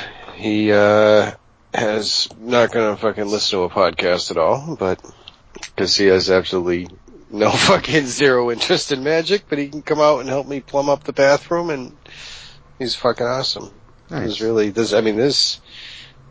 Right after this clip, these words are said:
Speaker 1: there's a lot of guys, really, that somebody was telling me yesterday, like, "Oh my God, you're so fucking talented." I'm like, "No, I'm just smart enough to shut up and listen to somebody who knows something."
Speaker 2: <laughs>
Speaker 1: Um, but,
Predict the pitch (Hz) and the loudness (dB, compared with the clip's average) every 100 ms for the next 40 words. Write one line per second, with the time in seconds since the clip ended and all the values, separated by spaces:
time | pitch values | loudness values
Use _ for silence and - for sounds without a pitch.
0 | - 87 98 101 107 85 78 78 - 90 | -8 -4 0 0 0 -2 -2 -2 0 0
1 | 95 87 85 - - - - - - - | 0 -2 -6 -8 -20 -20 -20 -20 -20 -16
2 | - - - - 160 131 98 - 107 101 | -14 -16 -4 2 4 4 2 2 2 4
3 | 98 101 - 95 92 92 110 120 - 110 | 2 0 -2 0 0 0 -4 -6 -4 -4
4 | 101 85 - 104 110 110 98 101 101 104 | -2 -2 -2 -2 -4 -4 -2 0 0 0
5 | 95 87 87 95 90 107 113 101 107 110 | -2 0 2 2 2 2 4 4 0 0
6 | - 104 107 107 110 107 95 92 101 104 | 0 4 4 4 2 0 2 2 4 2
7 | - 101 104 101 85 104 104 101 98 95 | 0 -4 -2 0 0 0 2 2 2 4
8 | 117 - 90 - 87 - - 226 175 - | 4 2 0 -4 -10 -12 -8 -4 -4 -4
9 | 123 - 143 110 101 95 85 _ _ - | -8 -6 0 4 4 2 -4 _ _ -20
10 | _ - 120 120 107 | _ -8 2 4 4